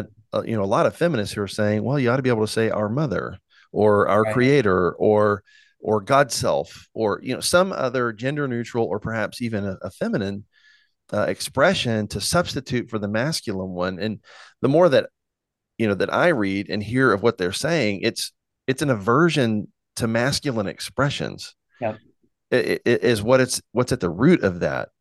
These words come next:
Speaker 1: It's, it's not just, "Oh, we're co-, we're coming up with something more accurate here." Um, we, we, we just don't want to use masculine language because the masculine language is fundamentally an abusive and oppressive, uh,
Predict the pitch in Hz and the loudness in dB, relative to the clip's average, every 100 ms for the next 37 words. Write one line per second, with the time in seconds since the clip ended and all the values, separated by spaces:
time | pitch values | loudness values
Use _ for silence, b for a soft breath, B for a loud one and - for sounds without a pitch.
0 | - 123 - 131 - 139 156 135 123 123 | -2 -2 2 0 0 2 2 2 2 2
1 | 117 - 143 127 127 - - 123 170 156 | 2 2 4 4 -2 -4 -6 -2 0 0
2 | 143 110 131 123 107 98 85 98 131 - | 0 -2 -2 -4 -2 -2 -4 -4 -4 -2
3 | 101 73 - 92 87 104 - b b b | -4 -4 -4 -2 0 -2 -6 b b b
4 | b - 104 107 98 90 82 113 - 113 | b -4 0 2 0 -4 -6 -10 -4 -2
5 | 127 120 135 147 - 147 127 139 120 117 | 0 0 0 2 2 2 2 0 -2 -2
6 | 110 107 113 117 - 95 85 80 147 175 | 0 0 0 -2 -4 -6 -6 -2 -2 0
7 | 101 90 90 - 110 107 104 101 - - | 0 -2 -2 -4 -2 2 2 2 -4 -16
8 | _ _ _ - 113 113 120 135 - 123 | _ _ _ -6 -4 0 0 0 0 0
9 | 110 98 104 165 110 104 104 101 90 - | 0 -2 -2 -2 -2 -2 -2 -4 -6 -12
10 | _ - 156 165 139 139 143 107 98 101 | _ -2 2 2 4 4 4 2 0 -2
11 | 107 _ b b b 113 113 117 131 127 | -4 _ b b b 0 0 2 2 2
12 | 123 117 110 104 95 107 110 107 101 95 | 2 2 2 0 0 0 0 0 -2 -2
13 | 92 - _ _ _ _ _ _ - 95 | -10 -20 _ _ _ _ _ _ -6 -2
14 | 85 76 | 0 -2